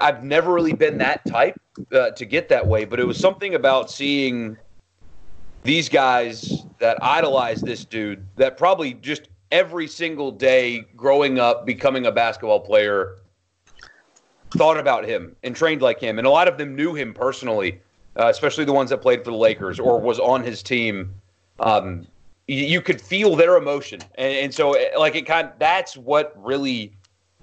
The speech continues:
got to me, is seeing them all just stand around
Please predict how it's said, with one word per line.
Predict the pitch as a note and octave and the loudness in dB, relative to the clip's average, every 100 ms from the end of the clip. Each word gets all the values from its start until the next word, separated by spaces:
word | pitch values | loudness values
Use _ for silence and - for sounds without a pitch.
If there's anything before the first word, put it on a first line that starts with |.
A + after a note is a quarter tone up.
| - - | -20 -4
got | - D3+ C#3 | 2 2 0
to | - | -12
me, | A#2 A#2+ G#2 F2 - | -14 -12 -12 -14 -16
is | A#2+ G#2+ | -16 -14
seeing | - C#3+ D3+ C3+ | -6 -4 -2 0
them | A#2 C3 B2+ | 0 0 0
all | A#2 A#2+ | -2 -2
just | A#2+ A#2 - | -4 -8 -4
stand | B2 B2+ | -2 0
around | A#2 A2+ A2 A2 G#2 F#2+ | 2 2 4 2 0 -4